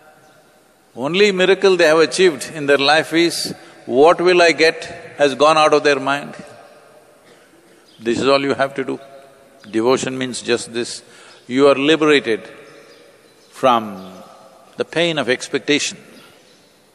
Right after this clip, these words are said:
What should happen? What should happen? Whatever happens, <laughs> I'm fine only. Which is better?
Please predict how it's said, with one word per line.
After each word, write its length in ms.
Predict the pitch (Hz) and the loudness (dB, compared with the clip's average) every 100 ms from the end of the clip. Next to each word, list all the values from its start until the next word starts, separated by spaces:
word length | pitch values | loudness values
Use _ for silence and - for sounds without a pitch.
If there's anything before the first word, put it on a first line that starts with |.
| _ _ _ _ _ - | _ _ _ _ _ -14
What 220 | 98 - | -12 -10
should 160 | 113 95 | -8 -8
happen? 320 | 113 107 107 90 | -8 -8 -12 -10
What 160 | 104 | -12
should 160 | - 107 | -12 -12
happen? 340 | 113 - - - - - - _ | -10 -10 -12 -20 -20 -20 -20 _
Whatever 680 | - 104 120 131 143 151 143 | -8 0 2 2 2 0 0
happens, 540 | 120 135 131 101 - | 0 -2 -8 -10 -10
<laughs> 300 | 101 - - | -12 -10 -6
I'm 160 | 107 143 | -6 -4
fine 360 | - 131 127 120 | -2 0 0 -2
only. 360 | 104 87 80 - - - - - _ _ _ _ _ _ _ _ _ _ _ _ _ _ | -6 -10 -14 -16 -20 -20 -20 -20 _ _ _ _ _ _ _ _ _ _ _ _ _ _
Which 180 | 113 113 | -8 -4
is 120 | 147 | -2
better? 300 | 127 135 139 | 0 0 0